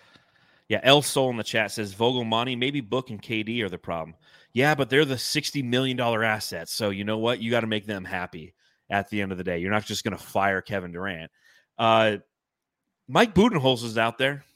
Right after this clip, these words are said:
I mean, if we want average coaches who've won championships, uh, with superstar players going nuclear in the finals, I mean, he did it.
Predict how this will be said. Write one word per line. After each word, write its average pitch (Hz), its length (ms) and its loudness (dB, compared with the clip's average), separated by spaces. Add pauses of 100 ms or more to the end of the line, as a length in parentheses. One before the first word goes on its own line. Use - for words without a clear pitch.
(680)
I 127 80 0
mean, 143 140 4
if 139 100 -2
we 165 80 6
want 175 220 4
average 156 320 4
coaches 156 400 0
who've 113 160 -2
won 135 180 0
championships, 120 880 -4 (360)
uh, 104 580 2 (680)
with 117 260 -4
superstar - 540 -2
players 135 300 0
going 113 220 -2
nuclear 127 320 -2
in 110 80 -4
the 104 60 -10
finals, 131 500 -2
I - 20 -6
mean, 117 140 -8
he 143 120 -6
did 156 200 0
it. 175 140 -4